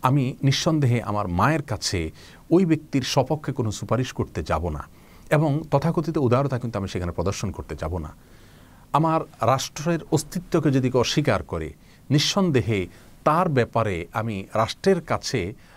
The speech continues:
আহ, ভালো কিছু তার ব্যাপারে আশা করব না। এই জিনিসগুলো যেরকম আমরা খুব সহজে বুঝি,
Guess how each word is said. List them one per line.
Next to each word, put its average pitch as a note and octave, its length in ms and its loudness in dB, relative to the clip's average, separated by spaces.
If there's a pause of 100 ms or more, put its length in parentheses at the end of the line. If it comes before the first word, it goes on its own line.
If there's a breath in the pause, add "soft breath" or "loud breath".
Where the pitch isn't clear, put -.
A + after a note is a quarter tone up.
(120 loud breath)
আহ, E2 520 -2
ভালো F#3 320 4
কিছু D#3+ 280 -4
তার A#2 200 0
ব্যাপারে G2+ 300 -4
আশা G#2 280 -4
করব F#2 300 -4
না। C#2 180 -10 (640 loud breath)
এই D3+ 100 4
জিনিসগুলো E3+ 400 2
যেরকম D3+ 300 0
আমরা B2 160 0
খুব A#2+ 160 -2
সহজে C#3+ 400 4
বুঝি, F2 380 -2